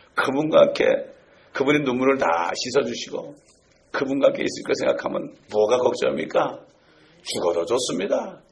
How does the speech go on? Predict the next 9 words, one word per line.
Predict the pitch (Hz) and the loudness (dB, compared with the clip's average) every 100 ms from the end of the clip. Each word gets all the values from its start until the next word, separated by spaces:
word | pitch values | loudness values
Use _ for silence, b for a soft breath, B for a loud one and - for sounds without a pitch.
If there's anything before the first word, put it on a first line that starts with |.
| _ _ - | _ _ -2
고난을 | 175 - 101 | 0 2 2
당해도 | 127 135 156 | 8 8 8
좋습니다. | 147 143 - 78 - - - b b b - | 4 -2 -4 -2 -2 -4 -12 b b b -4
사도 | - 123 | 4 8
바울이 | 123 120 120 139 - | 10 10 8 6 0
지금 | - 147 180 | -2 2 4
우리가 | 190 151 156 | 4 6 10
받는 | 139 143 156 | 10 10 4
고난은, | 131 120 - - - | 2 2 4 4 0